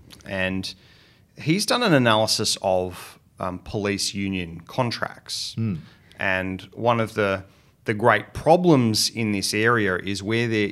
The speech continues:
Speaker 1: is, um, alleged police misconduct, the police are treated very, very differently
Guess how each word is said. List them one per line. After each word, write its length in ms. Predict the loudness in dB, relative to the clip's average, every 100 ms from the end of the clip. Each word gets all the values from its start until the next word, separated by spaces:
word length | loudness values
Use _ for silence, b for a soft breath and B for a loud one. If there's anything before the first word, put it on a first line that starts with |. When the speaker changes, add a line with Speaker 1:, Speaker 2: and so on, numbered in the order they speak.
| -2
Speaker 1:
is, 540 | 0 0 2 0 -2 -6 _ _ _ _ -8
um, 240 | -6 -4 -4
alleged 640 | -4 -4 -4 -6 -6 -12
police 500 | -10 -6 -6 -6 -8
misconduct, 880 | -6 -8 -8 -12 -10 -12 -12 -14 -18 _ b b b b b -6
the 80 |
police 400 | -2 4 4 4
are 80 | 2
treated 420 | 2 4 6 6
very, 260 | 6 6 6
very 180 | 4 2
differently 640 | 2 0 -4 -6 -14